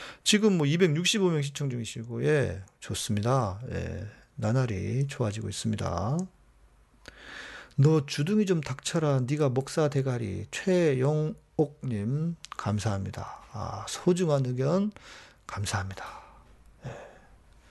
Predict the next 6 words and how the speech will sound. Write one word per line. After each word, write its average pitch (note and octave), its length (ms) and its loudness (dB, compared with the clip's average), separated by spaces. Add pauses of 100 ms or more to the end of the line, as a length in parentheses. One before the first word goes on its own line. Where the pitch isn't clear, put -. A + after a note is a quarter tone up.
(340)
고맙습니다. - 760 -8 (1080)
자, - 480 -2 (2750)
이제 D3+ 420 6 (360)
제가 D#3 280 8
왜 G3+ 180 10
오늘 E3 520 8